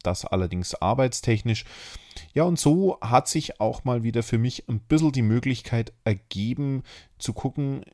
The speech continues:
ja, wie sieht das denn eigentlich so im Moment im Ausland aus und, äh, vor allem, was ist denn so im Bereich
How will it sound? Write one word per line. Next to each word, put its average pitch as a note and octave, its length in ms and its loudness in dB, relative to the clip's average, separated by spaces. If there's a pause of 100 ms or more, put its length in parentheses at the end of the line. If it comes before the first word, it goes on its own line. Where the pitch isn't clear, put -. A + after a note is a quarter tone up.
(140)
ja, B2 420 -6
wie C3+ 360 -6
sieht C#3+ 280 -6
das D3 200 2
denn C3+ 180 -2
eigentlich A#2+ 500 -2
so A#2+ 160 -4
im A#2+ 140 -2
Moment A#2 360 0
im G2+ 160 -4
Ausland - 560 0
aus G#2 360 -2
und, A2+ 380 0
äh, G#2+ 280 2
vor - 280 -2
allem, A#2 400 2 (1600)
was G2+ 440 0 (540)
ist A#2 240 2
denn B2 160 4
so A2+ 160 0
im A2 160 0
Bereich G2+ 540 4